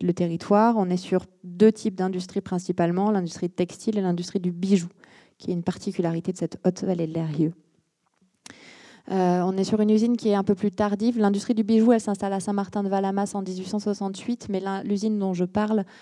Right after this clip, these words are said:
l'usine, euh, du Garail, euh, c'est une installation qui date plutôt de dix-neuf cent dix-sept.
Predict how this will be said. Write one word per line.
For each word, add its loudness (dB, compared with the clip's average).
l'usine, -4
euh, -4
du -10
Garail, -2
euh, 2
c'est 4
une 0
installation 0
qui -6
date -2
plutôt -6
de 6
dix-neuf -2
cent -2
dix-sept. -8